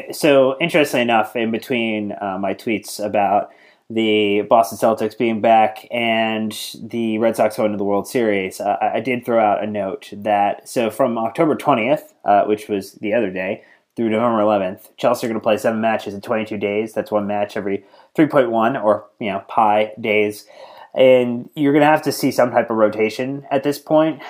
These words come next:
Uh, I think Christensen is probably one of the easier ones, in addition to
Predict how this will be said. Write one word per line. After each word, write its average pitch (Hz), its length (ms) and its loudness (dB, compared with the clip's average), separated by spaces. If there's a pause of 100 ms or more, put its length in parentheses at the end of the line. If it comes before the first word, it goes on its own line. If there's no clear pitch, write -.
(160)
Uh, 113 160 -2
I 110 100 -2
think 110 160 -6
Christensen 110 600 -4
is 107 100 -4
probably 107 520 2
one 107 220 -4
of 98 60 -4
the 110 80 -8
easier 120 340 -2
ones, 113 460 -2
in 110 100 -4
addition 104 460 -6
to 101 420 -4